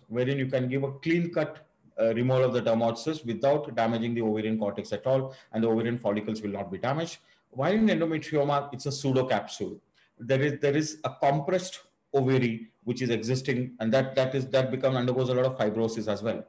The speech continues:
So look at this area number one, and this area one is the glandular epithelium, which is so thin,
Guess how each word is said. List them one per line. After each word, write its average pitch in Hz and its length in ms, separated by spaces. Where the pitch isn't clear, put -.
So 208 120
look 202 180
at 220 100
this 220 320
area 151 360
number 151 260
one, 117 460
and 117 120
this 175 200
area 139 340
one 135 300
is 117 240
the 120 80
glandular 123 400
epithelium, 131 400
which 131 100
is 131 140
so 131 140
thin, 151 440